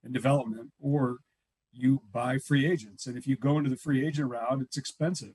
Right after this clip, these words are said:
And the Rangers tried this famously in, uh, twenty and twenty-one and twenty-two, or pardon me, two thousand and two thousand one, those off seasons when they got A-Rod and Ken Caminiti and Andres Galarraga and all these guys, and it didn't work at all.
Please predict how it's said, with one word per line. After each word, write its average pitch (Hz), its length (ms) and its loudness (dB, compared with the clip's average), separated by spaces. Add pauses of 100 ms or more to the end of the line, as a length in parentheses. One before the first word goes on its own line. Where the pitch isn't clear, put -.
And 127 140 -4
the 123 40 -4
Rangers 147 380 0
tried 151 360 0
this - 340 -6 (360)
famously 139 720 2
in, 120 180 -4 (560)
uh, 127 280 0
twenty 135 400 2
and 123 120 -2
twenty-one 127 460 -2
and 117 100 -10
twenty-two, 120 480 -6
or 135 60 -6
pardon 135 240 2
me, 113 120 -6 (260)
two 151 120 2
thousand 131 500 0
and 113 180 -12
two 139 160 0
thousand 120 480 -4
one, 143 240 2
those 143 240 0
off 117 200 -4
seasons 123 440 -8
when 120 80 -20
they 120 100 -20
got 117 260 -8
A-Rod 120 520 -6 (500)
and 107 140 -20
Ken 131 240 2
Caminiti 127 580 -2
and 113 100 -10
Andres 123 400 -4
Galarraga 120 800 -6
and 117 120 -8
all 127 120 2
these 127 180 -4
guys, 123 380 -4
and 139 120 2
it 139 100 -4
didn't 139 260 4
work 131 220 -4
at 117 60 -2
all. 120 460 -2